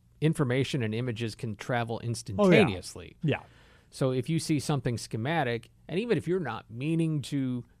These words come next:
Speaker 1: put it out there in a way that would be damaging, but
Speaker 2: Right.
Speaker 1: it could be
Speaker 2: Could
Speaker 1: in the
Speaker 2: be,
Speaker 1: wrong hands.
Speaker 2: yeah. But I don't think, like you said, who's gonna do that? Nope.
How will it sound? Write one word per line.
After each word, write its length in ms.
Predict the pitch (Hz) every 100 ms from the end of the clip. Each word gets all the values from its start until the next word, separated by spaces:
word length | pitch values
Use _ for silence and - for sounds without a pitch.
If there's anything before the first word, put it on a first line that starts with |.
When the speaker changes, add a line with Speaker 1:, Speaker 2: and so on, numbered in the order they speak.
| _ _ _ _ -
Speaker 1:
put 120 | 147
it 60 | 135
out 200 | 131 127
there 200 | 139 127
in 60 |
a 60 | 117
way 220 | 120 123
that 100 | 117
would 120 | 117 107
be 100 | 101
damaging, 680 | 117 123 123 117 123 123 117 -
but 60 |
Speaker 2:
Right. 180 | 120 87
Speaker 1:
it 80 | 113 - _ -
could 260 | - 143
be 120 | 123 131
Speaker 2:
Could 100 | 135
Speaker 1:
in 40 |
the 60 | 247
Speaker 2:
be, 40 |
Speaker 1:
wrong 200 | 143 123
hands. 260 | 117 127 -
Speaker 2:
yeah. 200 | 127 117 - _ _ _ 135
But 200 | 123 123
I 120 | 131
don't 240 | 123 117
think, 220 | 123 110
like 280 | 127 117 123
you 60 | 113
said, 340 | - 98 82 - _ -
who's 120 | 196
gonna 200 | 135 98
do 140 | 92 98
that? 240 | 76 95
Nope. 240 | 117 107